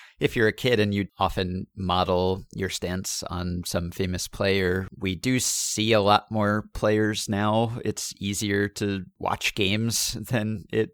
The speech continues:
was at, at one time when you had to go to the ballpark to see them,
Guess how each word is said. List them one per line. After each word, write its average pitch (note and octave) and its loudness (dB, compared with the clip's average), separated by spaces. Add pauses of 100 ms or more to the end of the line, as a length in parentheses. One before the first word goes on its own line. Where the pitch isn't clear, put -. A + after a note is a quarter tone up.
was A#2 2
at, A2+ 4
at A2+ 0
one A#2 2
time A#2 0
when G#2+ 2
you G2 0
had F#2+ 4
to F2+ -8
go G2 0
to F#2+ 0
the F#2+ -2
ballpark G2+ 4 (100)
to G#2 -4
see D#3+ 2
them, D3 4